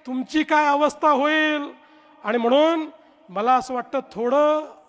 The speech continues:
मागे वळून बघितलं तर यांच्या लक्षात येईल. आणि काय म्हणाले? <clears throat> या ठिकाणी म्हणाले,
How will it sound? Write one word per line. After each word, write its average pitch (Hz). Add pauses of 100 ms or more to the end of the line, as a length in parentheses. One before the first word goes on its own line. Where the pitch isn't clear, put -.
मागे 214
वळून 233
बघितलं 220
तर 233
यांच्या 226
लक्षात 233
येईल. 269 (520)
आणि 302
काय 311
म्हणाले? 320 (360)
<clears throat> -
या 226
ठिकाणी 233
म्हणाले, 214